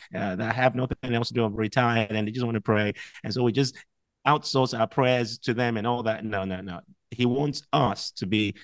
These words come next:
the people of prayer. And I just want to remind people there's no such thing as a gift of prayer either. "Oh, you've got the gift, I don't." That, that's the problem. You think some people have the gift and you don't. And that makes you want to outsource your prayer life to them,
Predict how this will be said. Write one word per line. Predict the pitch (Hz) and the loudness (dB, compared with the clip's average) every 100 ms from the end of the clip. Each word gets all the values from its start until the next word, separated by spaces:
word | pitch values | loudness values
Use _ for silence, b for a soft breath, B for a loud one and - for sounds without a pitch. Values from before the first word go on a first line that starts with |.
| B | B
the | - | -10
people | - 98 104 | -6 -6 -6
of | 90 | -8
prayer. | - 101 92 | -4 -4 -2
And | 110 113 | -2 0
I | 117 | 2
just | 127 | 0
want | 127 120 | -2 0
to | |
remind | 104 110 110 | 2 2 2
people | 107 104 | 0 -2
there's | 104 104 | 0 2
no | 123 117 | 2 0
such | - 104 | 0 -2
thing | - 104 | -2 -2
as | 92 | -2
a | 90 | -2
gift | 82 101 - | 0 -2 -2
of | 87 | -8
prayer | - 95 92 | -4 -4 -4
either. | 95 98 92 107 - B B | -4 -4 0 -2 -4 B B
"Oh, | - 156 | 0 2
you've | 180 175 | 4 4
got | 170 170 | 2 2
the | |
gift, | 147 165 156 | 0 -2 0
I | 160 156 | 0 0
don't." | 151 139 113 | -2 -4 -6
That, | 156 B B | -10 B B
that's | 208 - | 2 2
the | |
problem. | 185 165 165 139 139 | -2 0 0 0 2
You | 165 | 2
think | 247 240 | 0 0
some | 208 190 | 0 0
people | 180 180 | 2 2
have | 175 151 | 2 0
the | 151 | -2
gift | 151 156 | 0 -2
and | 139 131 | -4 -6
you | 127 | -4
don't. | 143 127 - - | -4 -4 -6 -8
And | 139 | -2
that | 190 165 | -2 -2
makes | 165 156 | -4 -2
you | |
want | 147 143 | -2 -2
to | 120 | -2
outsource | 127 123 - 143 135 | -2 -4 -4 -4 -4
your | 131 | -6
prayer | - 127 | -6 -6
life | 123 117 123 | -4 -6 -6
to | 151 | -4
them, | 143 208 135 | 4 4 4